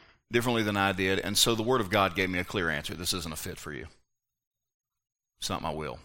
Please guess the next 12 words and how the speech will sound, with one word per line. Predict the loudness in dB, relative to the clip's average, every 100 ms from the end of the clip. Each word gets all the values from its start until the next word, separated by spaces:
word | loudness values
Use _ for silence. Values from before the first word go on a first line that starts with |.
| -20 -20
Okay. | -18 -20 _ _ _ _ _ _ _ _ _ _ _ _ _ _ _ _ _ _ _ _ _ _ _
There's | 0
one | 4 6
church | 6 4 4
in | 0
particular. | 2 4 4 4 2 0 -8 -20 _ _ _ _ _ _ _
Doctrinally, | 6 8 8 6 4 6
it |
wasn't | 6 4 4
off, | 6 6 4 2
but, | 0 2
uh, | 4 6 4